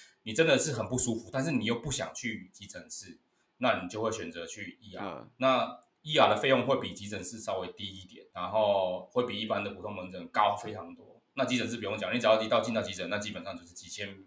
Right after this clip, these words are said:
Speaker 1: 美金，你开到账单那是几千美金跑不掉。那就是事后就是看，
Speaker 2: 所以E R
Speaker 1: 看你
Speaker 2: 不是急诊。
Speaker 1: 嗯。E R不算急诊，E R其实，其实就是它可以，因为你真的，比如说你，好，假设你真的心脏不太舒服，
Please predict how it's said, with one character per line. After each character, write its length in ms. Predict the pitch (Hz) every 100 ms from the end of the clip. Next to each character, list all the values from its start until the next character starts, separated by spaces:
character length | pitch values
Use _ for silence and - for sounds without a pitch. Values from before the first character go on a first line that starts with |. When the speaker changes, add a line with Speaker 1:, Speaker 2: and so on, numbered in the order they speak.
| _
Speaker 1:
美 100 | 87
金， 280 | - 92 90
你 60 | -
开 140 | 120
到 40 | 123
账 160 | 123
单 140 | 104 104
那 80 |
是 60 | 107
几 100 | 104
千 100 | 98
美 120 | 90
金 100 | 87
跑 140 | 87 85
不 80 |
掉。 120 | - 80 - _ _
那 140 | - 113
就 120 | 120
是 200 | 113 117
事 180 | 104 117
后 140 | 110
就 80 | 104
是 100 | 104
看， 160 | 104 110
Speaker 2:
所 80 |
以 60 | 196
E 160 | - 180
R 80 | -
Speaker 1:
看 160 | 104
你 60 | 98
Speaker 2:
不 100 | 98
是 80 | 104
急 180 | 98
诊。 140 | 285 80
Speaker 1:
嗯。 120 | - _ _ _ _ - _ _
E 100 | 135
R 140 | 113
不 80 | 110
算 180 | 127 107
急 160 | 95
诊 220 | 87 95 -
，E 140 | 151
R 140 | 151 110
其 160 | 120
实， 400 | 113 104 98 101
其 120 | 104
实 200 | 123 120
就 160 | 107 135
是 140 | 123
它 160 | 127 139
可 120 | 135
以， 320 | 107 90 90 _ _ -
因 100 | 151
为 80 |
你 80 | 120
真 100 | 135
的， 80 | 131
比 60 | 110
如 60 |
说 100 | 107
你， 320 | 131 95 - -
好， 260 | 95 90 92
假 160 | 90
设 240 | 92 113 95
你 80 |
真 140 | 87 113
的 80 | 101
心 440 | - 107 107 107
脏 380 | - 110 95 87
不 80 | -
太 140 | 123
舒 180 | 107 -
服， 160 | 95